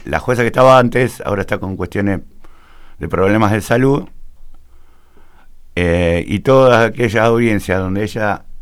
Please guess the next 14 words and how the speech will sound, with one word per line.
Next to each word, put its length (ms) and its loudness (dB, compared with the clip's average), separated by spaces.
intervino 800 -4
no 160 -6
pueden 260 -4
dictar 320 -6
sentencia 640 -4
porque 460 -10
no, 180 -10
no 80 -10
está 160 -12
yendo 200 -10
a 40 -10
trabajar. 400 -14
Entonces 340 -16
tenemos 440 -12